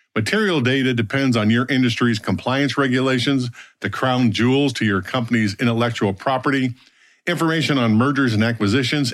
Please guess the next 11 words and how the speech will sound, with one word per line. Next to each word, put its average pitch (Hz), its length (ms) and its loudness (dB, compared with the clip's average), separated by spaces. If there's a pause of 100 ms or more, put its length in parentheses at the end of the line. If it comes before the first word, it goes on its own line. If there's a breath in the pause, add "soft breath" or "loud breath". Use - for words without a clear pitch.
and 135 140 0
a 135 80 0
thousand 170 880 0
other 131 200 0
things 92 440 -4
depending 117 420 0
on 110 140 2
what 110 120 2
your 113 160 0
organization 101 720 0
does 156 420 -2